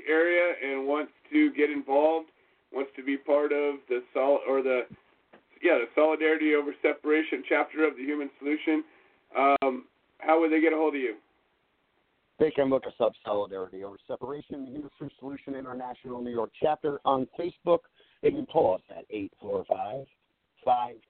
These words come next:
Speaker 2: two two, three one six two. And after January first, if you have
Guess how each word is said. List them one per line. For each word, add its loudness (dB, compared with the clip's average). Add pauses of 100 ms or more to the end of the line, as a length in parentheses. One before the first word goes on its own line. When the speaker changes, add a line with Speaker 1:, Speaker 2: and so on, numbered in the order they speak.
Speaker 2:
two -8 (120)
two, -10
three -10
one -4 (120)
six -12 (200)
two. -8 (260)
And -2
after 2
January -4
first, -10
if 0
you -16
have -8